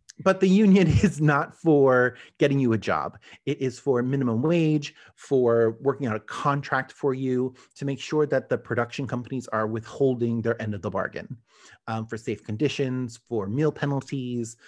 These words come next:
Speaker 2: for, you know, to keep the, the ethics of your contract, to hold it up. Um, that's really what the union for, and a pension and welfare and benefits. Uh, so each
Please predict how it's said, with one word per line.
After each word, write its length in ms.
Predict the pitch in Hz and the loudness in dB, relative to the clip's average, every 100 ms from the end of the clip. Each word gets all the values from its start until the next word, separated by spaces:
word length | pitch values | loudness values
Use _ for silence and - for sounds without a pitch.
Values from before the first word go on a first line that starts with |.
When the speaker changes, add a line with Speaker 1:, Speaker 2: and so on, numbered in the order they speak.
| - _ | -20 _
Speaker 2:
for, 720 | _ - 113 104 98 95 - _ | _ -6 -2 -2 -2 -4 -8 _
you 140 | 147 113 | -4 -2
know, 260 | 98 101 - | -4 -8 -10
to 100 | - | -14
keep 340 | - 156 151 _ | -8 -8 -8 _
the, 380 | 131 117 107 98 - _ _ _ _ _ _ - _ _ _ _ _ _ | -2 0 -2 -4 -8 _ _ _ _ _ _ -20 _ _ _ _ _ _
the 160 | 143 - | -4 -4
ethics 340 | 123 120 113 - 123 | -4 -4 -8 -10 -8
of 440 | 110 107 101 98 107 | -6 -4 -6 -8 -10
your 220 | - 107 92 | -6 -6 -4
contract, 680 | - 92 - 85 - - _ _ | -6 -8 -6 -8 -8 -20 _ _
to 80 | - | -8
hold 260 | 104 117 98 | -6 -6 -4
it 60 | |
up. 240 | 92 - _ _ _ - | -4 -6 _ _ _ -10
Um, 400 | 104 95 104 120 _ | -8 -6 -8 -10 _
that's 360 | - 123 - _ - | -4 -4 -6 _ -10
really 280 | 120 127 131 | -2 2 2
what 140 | 151 | 2
the 60 | 151 | -2
union 220 | 127 123 | -2 -2
for, 160 | 127 | -2
and 100 | 127 | -2
a 40 | 131 | -2
pension 400 | - 123 113 147 | -4 -4 -2 -4
and 120 | 131 | -2
welfare 480 | 110 101 135 117 120 | -2 -2 0 0 0
and 280 | 117 113 110 | -2 -2 -2
benefits. 600 | 101 92 - - - - _ - - - - | -6 -8 -12 -14 -20 -20 _ -20 -20 -18 -10
Uh, 200 | 104 101 | -10 -10
so 360 | - 120 - - | -4 -4 -2 -6
each 400 | 139 - - | -8 -8 -16